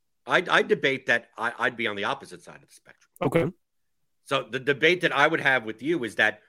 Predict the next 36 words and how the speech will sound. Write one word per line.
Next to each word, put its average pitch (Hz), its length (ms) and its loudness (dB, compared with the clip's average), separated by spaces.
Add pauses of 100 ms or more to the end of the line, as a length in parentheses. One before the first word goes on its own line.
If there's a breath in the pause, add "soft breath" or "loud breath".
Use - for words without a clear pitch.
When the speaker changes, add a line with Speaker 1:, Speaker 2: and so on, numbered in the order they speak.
(200)
Speaker 1:
what 127 180 0
you're 190 220 4
thinking 131 440 -4
is 117 300 -6 (100)
traditional 135 440 -2
pro 85 160 -12
wrestling, - 400 -20 (1160)
right? 113 300 0 (160)
So 160 320 0
you're, 165 140 0
what 190 160 4
you're, 202 260 4
what 190 160 4
you're 196 80 -4
describing 190 640 4
is 151 320 -2 (240)
we're 190 240 6
going 233 380 4
to 196 120 -2
have 165 300 4
a 143 80 4
choreographed 147 800 2
match 120 560 2 (300)
that 135 200 2
represents 143 960 2 (380)
something 175 460 0
that 147 260 4 (260)
would 135 220 -2
be 139 100 -4
portrayed 131 480 0
in 120 100 0
real 117 300 0
life. 113 360 2 (500)
Like, 180 160 6
Speaker 2:
Mm-hmm. 127 80 4
Speaker 1:
yeah, 247 140 6